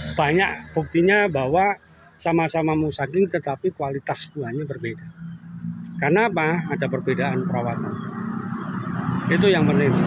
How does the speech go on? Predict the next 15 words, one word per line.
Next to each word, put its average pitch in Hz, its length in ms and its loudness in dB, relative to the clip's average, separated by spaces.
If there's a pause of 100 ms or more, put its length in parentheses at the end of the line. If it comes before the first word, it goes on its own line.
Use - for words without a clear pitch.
(1200)
Oke, 175 160 6
teman-teman, 180 480 6 (240)
ya. - 80 4 (2250)
Ah, 113 560 -4 (320)
semoga 143 480 2
apa 143 160 0
yang 139 160 2
kami 135 240 2
bagikan 127 560 0
ini 214 320 6 (560)
bisa 143 400 2
menjadi 139 480 4
pelajaran 147 560 2
bagi 123 240 0
kita - 300 0